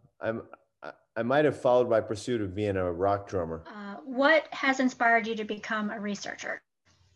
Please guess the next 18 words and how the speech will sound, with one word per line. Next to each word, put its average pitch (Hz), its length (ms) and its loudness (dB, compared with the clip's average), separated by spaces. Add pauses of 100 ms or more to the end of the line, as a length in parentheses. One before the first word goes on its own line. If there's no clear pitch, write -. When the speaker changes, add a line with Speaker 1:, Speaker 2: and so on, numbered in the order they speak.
(1300)
Speaker 1:
You 120 140 -2
guys. 92 340 0 (760)
Um, 90 500 -6 (460)
uh, 92 540 -4 (960)
you 113 140 -10
know, 95 100 -2
I, 98 340 0
I, 98 180 -4 (180)
I 90 80 -6
went 101 260 -2
into 98 540 -2
medicine 104 420 -2
like 95 220 -4
many 104 200 -2
people, 107 720 -4
um, 90 360 -6
because 90 260 -8
I 87 80 -2